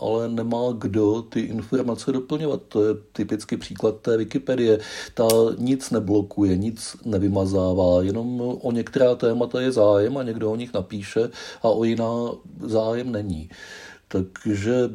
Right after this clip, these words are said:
já bych navrhoval hlavně to, aby se o těchto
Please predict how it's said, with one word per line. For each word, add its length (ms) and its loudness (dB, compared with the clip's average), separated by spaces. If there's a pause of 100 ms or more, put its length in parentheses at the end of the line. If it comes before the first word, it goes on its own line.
(100)
já 340 6
bych 460 -2 (120)
navrhoval 960 2 (140)
hlavně 420 2
to, 300 2
aby 180 -2
se 180 -8
o 120 0
těchto 560 -4